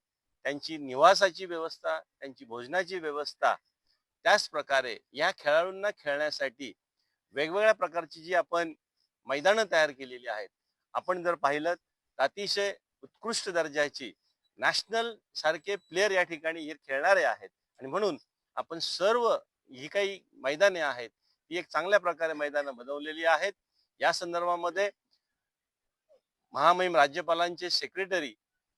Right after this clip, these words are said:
रा-, आदरणीय नार नरवरे सर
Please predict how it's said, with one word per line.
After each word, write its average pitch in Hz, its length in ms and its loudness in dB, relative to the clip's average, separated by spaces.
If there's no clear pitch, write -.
रा-, 123 140 2
आदरणीय 180 580 2
नार 160 280 8
नरवरे 185 420 0
सर 135 260 -2